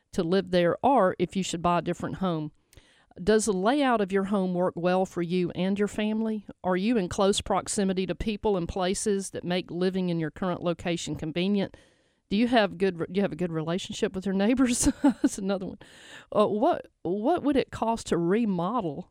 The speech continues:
versus buying a different home to meet your changing lifestyle needs once your family's under the same roof?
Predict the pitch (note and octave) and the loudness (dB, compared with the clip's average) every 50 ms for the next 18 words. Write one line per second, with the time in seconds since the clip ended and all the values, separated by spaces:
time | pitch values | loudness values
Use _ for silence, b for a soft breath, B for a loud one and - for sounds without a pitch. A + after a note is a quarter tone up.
0 | _ - - E3+ F#3 F3+ F#3+ - - F3 E3 E3+ D#3+ D3 - E3 E3+ F#3 B3+ C#4+ | _ -16 -6 -2 -2 -2 -2 -2 -4 -4 -4 -6 -10 -10 -4 -2 -2 0 2 2
1 | G#3 D#3+ D#3+ D#3+ D#3+ - - E3 E3 - F3+ A3 - - - - E3 F#3 D#3 D#3 | 2 2 2 0 -2 -2 -4 -6 -4 -2 -2 -2 -2 -2 -6 -4 -2 -2 -2 -2
2 | D#3 D#3 D3+ D#3+ D#3 D#3+ D#3+ - - D#3 D3 - - F3 D3+ D#3 D#3 - D3+ D#3 | -2 -2 -4 -4 -4 -4 -4 -4 -4 -6 -8 -6 -6 -6 -4 -4 -4 -4 -6 -6
3 | D3 D3 D#3 D#3 D3+ - - D3 D3+ D3 D3 D3 D3 D3+ D3+ D#3 D#3+ - - F3+ | -6 -4 -6 -6 -8 -8 -8 -6 -6 -4 -4 -4 -4 -4 -4 -6 -8 -8 -6 -4
4 | F#3 G3+ - - E3 - - F3+ F3 F3 D#3+ D3+ D#3 - E3 D#3+ D3+ C#3 D#3 - | -4 -4 -4 -6 -8 -4 -4 -2 -2 -2 -2 -4 -2 -2 -2 -2 -2 -4 -4 -6
5 | - D#3 D#3 C#3+ D3+ F3+ G#3 F3 E3 | -4 -2 -2 -2 0 0 0 0 0